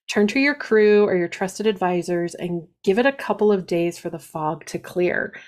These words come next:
Are you second guessing yourself? Are you not thinking this through completely? November twenty-eighth.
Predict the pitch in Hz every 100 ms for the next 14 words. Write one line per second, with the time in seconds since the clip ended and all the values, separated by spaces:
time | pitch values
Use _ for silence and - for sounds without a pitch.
0 | - - - - 196 220 - 214 202 190
1 | 196 190 175 165 - - - - 180 185
2 | 185 185 190 - - _ 208 208 214 196
3 | 185 180 - 180 175 170 165 - _ -
4 | 185 - 180 165 - - 190 _ _ _
5 | _ _ _ _ _ _ _ - - 214
6 | 240 247 285 - 277 214 - 170 156 -